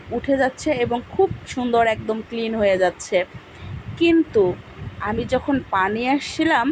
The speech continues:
একদম ফুটন্ত গরম পানির ভিতরে আমি বেশ কিছু মুরগির পা তার ভিতরে দিয়ে দিয়েছি। চার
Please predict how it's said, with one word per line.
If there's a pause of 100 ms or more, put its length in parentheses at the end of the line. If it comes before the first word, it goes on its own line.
(460)
একদম (100)
ফুটন্ত (240)
গরম (120)
পানির
ভিতরে (600)
আমি (200)
বেশ (140)
কিছু (120)
মুরগির (100)
পা (520)
তার
ভিতরে
দিয়ে
দিয়েছি। (560)
চার